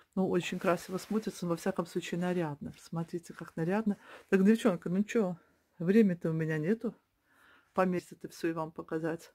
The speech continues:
Ну, хотя бы показываю вот так. Класс. А это моя голубая рубашка, почти такая же, а состав разный.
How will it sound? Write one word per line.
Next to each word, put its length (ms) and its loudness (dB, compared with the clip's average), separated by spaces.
Ну, 120 -4
хотя 320 -2
бы 80 -4
показываю 680 -6
вот 220 -12
так. 300 -14
Класс. 220 -18
А 120 2
это 220 2
моя 220 4
голубая 580 2
рубашка, 480 0
почти 400 2
такая 600 4
же, 340 -2
а 100 6
состав 460 6
разный. 600 2